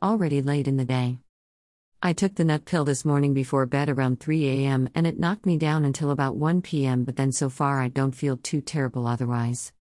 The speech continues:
I needed some straight sleep anyway because I've been pushing a lot of stuff and living on disjointed sleep.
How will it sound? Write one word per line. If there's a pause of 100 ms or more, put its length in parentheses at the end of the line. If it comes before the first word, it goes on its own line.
(420)
I
needed
some
straight
sleep
anyway
because
I've
been
pushing
a
lot
of
stuff
and
living
on
disjointed
sleep.